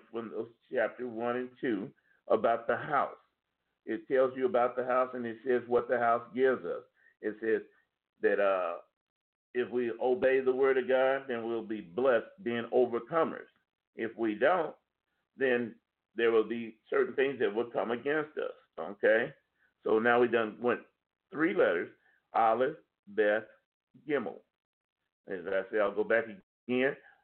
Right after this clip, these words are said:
Aleph means the head. Beth means dwelling place. Gimel means to give. So at the head of the house, it gives. Now what we wanna know is what does it give? And if you go over to the fourth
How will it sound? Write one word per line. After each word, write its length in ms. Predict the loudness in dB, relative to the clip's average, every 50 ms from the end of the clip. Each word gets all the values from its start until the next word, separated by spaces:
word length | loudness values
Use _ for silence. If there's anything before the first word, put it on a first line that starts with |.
| _ _ _ _ _ _ _ 0 0 2 2
Aleph 220 | 2 2 0 0 -4 -8 -8
means 220 | -8 -6 -6 -8 -6
the 80 | -6 -6
head. 420 | -4 -4 -2 -2 -2 -2 -2 -4 -8 _ _ _ _ _ _ _ _ _ -6 0
Beth 260 | 2 2 2 2 0 -4 -10 -10
means 280 | -8 -6 -6 -6 -8 -12 -14 _
dwelling 380 | -2 0 0 0 0 -4 -8 -8
place. 380 | -4 -2 -2 -2 -2 -6 -12 -18 _ _ _ _ _ _ _ _ _ _ _ _ _ _ _ _ _ _ -8 -2
Gimel 400 | 0 2 2 4 2 0 0 -2
means 340 | -4 -6 -6 -4 -6 -6 -8 -12 _ _ _ -8
to 160 | -8 -8 -6 -2
give. 400 | 0 2 2 2 2 0 -2 -8 -14 _ _ _ -2
So 260 | 0 2 2 0 -2 -6 -14 -20 -20 -20 _ _ _ 0
at 160 | 0 2 2 0
the 100 | 0 2
head 200 | 2 2 2 2
of 120 | 2 0
the 100 | 0 0
house, 320 | 0 0 0 0 0 -2 -6 -4 -2
it 260 | 0 0 0 -2 -4 0
gives. 380 | 2 2 4 4 2 2 -2 -6 _ _
Now 220 | -6 -4 -4 -2 -2
what 200 | -2 -2 -2 -4
we 100 | -6 -6
wanna 280 | -6 -4 -4 -4 -4
know 240 | -2 0 2 2 2
is 100 | 0 -2
what 240 | -2 -2 -2 -2 -2
does 180 | -2 -4 -4 -4
it 180 | -8 -12 -8 -4
give? 300 | -2 0 2 2 0 -2 -4 -10 _ _ _ _ _ _ _ _ _ _ _ -6 -2
And 200 | 0 2 2 2
if 100 | 0 -2
you 120 | -4 0 2
go 240 | 4 4 4 4 2
over 300 | 2 2 2 2 0 -4 -6 -6
to 240 | -6 -4 -4 -4 -6
the 100 | -8 -10 -6 _
fourth 240 | 2 4 4 2